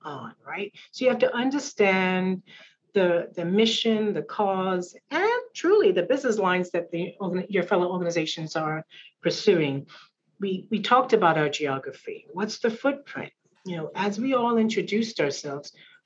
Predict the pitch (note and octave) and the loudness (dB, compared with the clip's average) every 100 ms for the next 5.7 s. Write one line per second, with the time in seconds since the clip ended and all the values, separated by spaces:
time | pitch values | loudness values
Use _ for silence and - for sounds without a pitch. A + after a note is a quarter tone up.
0 | _ F#3 G#3+ A3 G3+ G3+ G#3+ G3 E3+ D3+ | _ 2 6 6 6 4 4 2 2 2
1 | D3 D3 C#3 D3 E3 E3+ E3+ E3+ D#3+ E3 | 2 -2 -4 -4 0 2 2 0 -4 -10
2 | _ F3 E3 D#3 D3+ F#3 G#3+ A3 G#3 G3 | _ -2 0 0 0 2 4 4 2 2
3 | F#3+ F3 D3+ D#3+ D3 - - C#3 - - | 4 2 0 -6 -8 -8 -8 -8 -8 -16
4 | - - G3 F#3+ F#3 F#3 - E3+ E3 D3+ | -16 -4 2 4 4 2 -2 -2 -4 -6
5 | - D#3+ D#3 D3 A#2+ G2+ | -2 0 0 -2 -6 -8